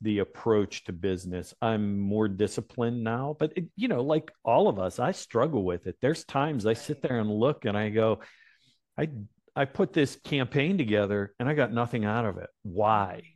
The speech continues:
Speaker 1: Or it was below my expectations. And that's, I think that's when you and I, <laughs> you know, really get into the, the deepness of it. Y-, you know, why? Why didn't that work?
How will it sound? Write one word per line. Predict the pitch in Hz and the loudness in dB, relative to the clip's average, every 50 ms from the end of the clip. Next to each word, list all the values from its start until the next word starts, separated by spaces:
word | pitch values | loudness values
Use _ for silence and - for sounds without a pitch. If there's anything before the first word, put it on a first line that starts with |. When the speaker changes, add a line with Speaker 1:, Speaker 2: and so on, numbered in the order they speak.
| _ _ - | _ _ -6
Speaker 1:
Or | - 104 107 110 110 107 107 101 101 104 | -2 0 2 4 4 4 2 0 0 2
it | 135 123 131 - | 2 2 2 4
was | 131 120 110 98 | 2 0 0 0
below | 92 117 113 113 117 120 120 123 | 0 0 2 4 4 4 4 4
my | 113 110 110 107 104 | 2 0 0 0 0
expectations. | 104 104 - - - 107 95 - _ _ - 113 107 110 107 - - 101 98 90 101 | 0 -2 -4 -6 -4 -4 -4 -4 _ _ 0 2 2 2 0 0 -4 -4 -4 -2 0
And | 107 | 0
that's, | 120 123 120 - - - - - - - - | 0 0 0 -4 -16 -18 -18 -16 -10 -2 0
I | 147 127 | 0 2
think | 143 143 127 107 - _ _ _ _ - | 2 2 0 0 -4 _ _ _ _ 2
that's | 139 135 131 - | 2 2 2 2
when | 143 143 131 123 | 0 0 2 2
you | 120 123 127 123 | 2 2 2 2
and | 117 110 113 | 2 2 2
I, | 117 117 117 117 110 107 - _ - - - | 2 2 2 2 0 -2 -4 _ -6 2 2
<laughs> | |
you | 196 185 - 123 185 185 160 | 2 2 2 2 2 4 6
know, | 151 139 143 | 6 6 6
really | 135 127 131 135 135 135 131 120 | 6 6 6 4 4 4 2 -2
get | 117 113 117 117 113 | 0 4 4 4 4
into | 117 117 117 117 - 131 | 4 0 0 -2 -6 -4
the, | 107 107 110 - - - - - - - - - | 0 0 0 0 -2 -12 -20 -20 -20 -20 -12 -2
the | 107 113 113 | 0 0 0
deepness | 104 98 107 117 127 131 131 - 113 110 107 - | 2 2 0 0 0 0 -2 -4 -6 -4 -2 0
of | 117 101 101 98 | 2 2 2 4
it. | 104 101 98 - _ _ _ _ _ _ - | 2 0 0 -2 _ _ _ _ _ _ -8
Y-, | - 127 127 - - | -8 -8 -6 -4 -2
you | 120 113 | -2 0
know, | 110 107 | 0 -2
why? | 107 101 95 101 110 110 117 113 107 95 92 85 _ | -4 -4 0 2 4 4 4 4 2 0 -4 -6 _
Why | - 113 120 131 131 | 0 2 2 2 2
didn't | 123 139 147 - 135 117 107 107 | 2 2 0 2 0 -4 0 0
that | 110 104 107 - 117 | 2 0 0 -2 -4
work? | 101 101 101 104 110 107 92 - - | -8 -6 -4 -2 -2 -2 -2 -4 -8